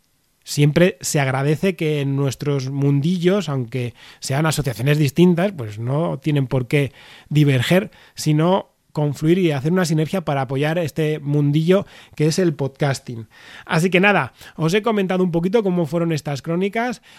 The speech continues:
Un saludo a todos a los que vi allí en, en estas jornadas de podcasting dos mil veintiuno.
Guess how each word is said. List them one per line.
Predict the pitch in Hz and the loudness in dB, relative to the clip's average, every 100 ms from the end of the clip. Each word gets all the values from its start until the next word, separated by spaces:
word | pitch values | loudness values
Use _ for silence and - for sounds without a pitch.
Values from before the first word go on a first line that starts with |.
| - | -2
Un | 190 | 2
saludo | 233 220 208 | 4 4 4
a | 185 | 2
todos | 190 175 | 0 0
a | 160 | 0
los | 156 - | -2 -2
que | 139 | -4
vi | 147 220 247 - - - | -2 -4 -6 -14 -20 -14
allí | 160 143 170 170 160 | -6 -2 2 2 2
en, | 151 147 139 135 135 - | 0 -2 -2 -4 -6 -8
en | 143 151 | -4 -4
estas | 143 156 147 | -2 -2 0
jornadas | - 139 139 143 139 127 | -2 0 0 0 -2 -2
de | 139 | -4
podcasting | 127 135 - 147 - 143 135 - - | -4 -6 -4 -4 -4 -4 -4 -6 -6
dos | 165 160 151 143 | -2 0 0 0
mil | 180 196 | 0 2
veintiuno. | 180 165 143 147 185 202 240 | 2 0 0 2 4 4 0